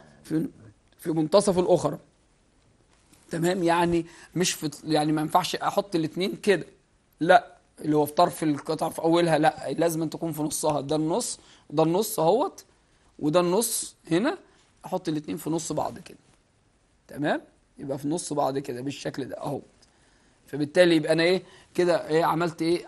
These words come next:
عملت ال-، آه، اللحام بتاع الوضع التراكبي علشان يدي ايه، يدي مقاس معاك وتمام كويس. آه، دول ايه الو-، الوصلتين،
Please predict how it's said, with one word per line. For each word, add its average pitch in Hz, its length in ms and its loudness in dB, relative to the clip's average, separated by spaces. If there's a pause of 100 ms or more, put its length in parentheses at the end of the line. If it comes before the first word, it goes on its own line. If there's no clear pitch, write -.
عملت 160 340 -4
ال-، 143 420 -2
آه، 127 480 -2
اللحام 190 520 0 (440)
بتاع 143 320 -2
الوضع 139 680 0
التراكبي 196 600 0 (220)
علشان 175 460 2
يدي 170 380 2
ايه، 180 220 6 (280)
يدي 160 300 2
مقاس 151 460 4
معاك 143 540 -2 (260)
وتمام 143 600 -4 (120)
كويس. - 500 -8 (1160)
آه، 139 680 0 (100)
دول 160 400 2
ايه 165 300 0
الو-، 143 300 0
الوصلتين، 143 520 -2